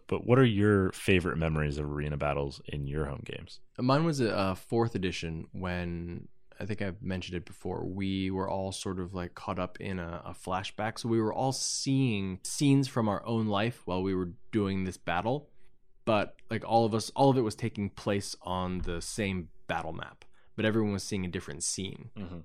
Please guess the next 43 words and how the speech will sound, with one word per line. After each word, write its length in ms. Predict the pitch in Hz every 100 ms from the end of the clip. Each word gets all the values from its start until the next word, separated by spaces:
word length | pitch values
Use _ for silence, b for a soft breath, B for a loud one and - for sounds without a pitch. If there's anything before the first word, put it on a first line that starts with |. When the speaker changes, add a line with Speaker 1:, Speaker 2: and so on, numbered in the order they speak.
| - -
Speaker 2:
from 240 | 104 95
their 160 | 90 85
own 220 | 90 82
past. 440 | - - - -
Speaker 1:
Yeah. 160 | 90 - - -
Speaker 2:
So 180 | - 85
it 60 | 90
was, 200 | 85 - -
so 300 | - - 107 92
it 60 |
was 200 | 104 92 b b b - - - - -
round 300 | 113 135 135
by 120 | 110
round, 380 | 98 104 113 117
we 80 | 98
still 280 | - 107 98
went 220 | 95 90
in 140 | 92 90
the 60 |
same 260 | - 85 78
order, 460 | 101 113 110 110
and, 240 | - 92 90
like, 180 | 85 -
they 80 |
were 80 | 85
still 400 | 82 - 90 87 - -
positioned 640 | 107 87 101 - 107 101
in 80 | 101
the 60 | 98
same 260 | - 98 95
way 140 | 92
and 80 | 90
interacting 600 | 101 85 98 117 101 90
with 140 | 80
each 120 | 85 80
other, 280 | 78 82 - b b -
but 320 | 90 85 - -
just 280 | 95 - -
the 60 |
scene 440 | 87 - 123 113 107
was 100 | 92
described 580 | - - - 104 98 95
differently 880 | 110 104 95 73 - 92 85 82